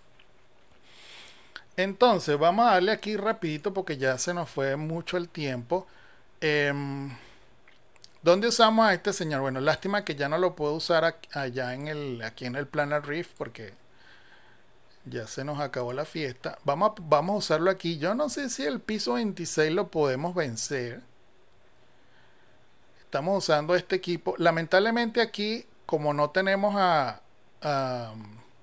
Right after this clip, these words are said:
a la chica nueva, que vamos a tener la semana que viene, eh, tenemos que usar a alguien que meta confiablemente,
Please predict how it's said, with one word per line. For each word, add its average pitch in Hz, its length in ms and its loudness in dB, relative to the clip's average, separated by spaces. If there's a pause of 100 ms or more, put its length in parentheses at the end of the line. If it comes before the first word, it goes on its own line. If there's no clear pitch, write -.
(220)
a 151 120 0
la 139 160 0
chica 165 300 4
nueva, 165 500 6
que - 100 -10
vamos 110 180 -12
a - 20 -12
tener 131 180 -8
la 143 60 -4
semana 147 300 -6
que 165 80 -8
viene, 151 320 -10 (800)
eh, 156 120 -2
tenemos 175 340 2
que 214 80 -2
usar 170 220 6
a - 20 10
alguien 185 240 4
que 180 100 0
meta 151 600 2
confiablemente, 156 1300 0